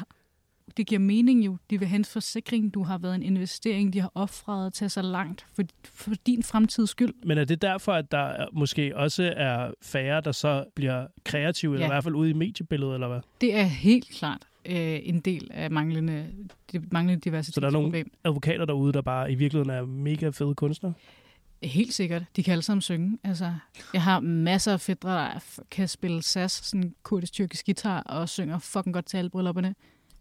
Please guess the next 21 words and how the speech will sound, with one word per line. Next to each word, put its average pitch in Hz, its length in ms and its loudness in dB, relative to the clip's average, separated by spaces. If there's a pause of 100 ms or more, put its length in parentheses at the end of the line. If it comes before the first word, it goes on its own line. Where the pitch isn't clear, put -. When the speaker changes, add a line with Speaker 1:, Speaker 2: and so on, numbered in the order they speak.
(240)
Speaker 1:
Men 151 320 -2
de 156 160 -2
håndværker 180 480 2
eller 151 440 -4 (500)
noget, 175 540 0
der 165 160 -6 (560)
kan 185 160 -6
oversættes 170 440 -2
til - 100 -10
kurdisk, 185 400 -4
ikke? 214 240 -4
Altså, 180 320 -4 (840)
altså, - 220 -6
de 214 100 6
findes, 226 560 4
men 196 160 2
det 185 140 -2
handler 196 340 0
også 202 320 0
om, 190 220 -2
at - 260 -6